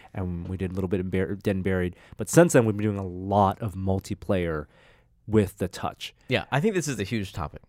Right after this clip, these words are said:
Speaker 2: Because
Speaker 1: Huge.
Speaker 2: because for me, like, online multiplayer games are always fun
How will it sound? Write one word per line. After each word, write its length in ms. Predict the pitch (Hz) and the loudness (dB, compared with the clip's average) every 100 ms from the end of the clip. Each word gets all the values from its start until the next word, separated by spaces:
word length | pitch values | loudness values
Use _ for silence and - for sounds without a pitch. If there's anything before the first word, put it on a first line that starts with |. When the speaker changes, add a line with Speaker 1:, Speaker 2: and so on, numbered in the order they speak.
| _ - | _ -12
Speaker 2:
Because 180 | - - | -6 6
Speaker 1:
Huge. 440 | 208 92 - - | 8 8 4 -6
Speaker 2:
because 340 | 139 147 135 - - | -2 0 0 -2 -16
for 160 | - 143 | -2 0
me, 480 | 131 156 190 220 220 - _ _ 139 | 2 2 2 0 -4 -14 _ _ 0
like, 160 | 139 - - - | 0 -2 -14 -4
online 560 | 131 185 220 175 165 151 | 4 4 6 6 4 2
multiplayer 480 | 139 143 139 120 | -2 -2 0 0
games 460 | 104 104 101 98 - - | 0 -2 -2 -4 -8 -4
are 140 | 98 | 0
always 260 | 104 107 101 | 0 0 -4
fun 420 | - 95 85 76 | -6 -4 -4 -4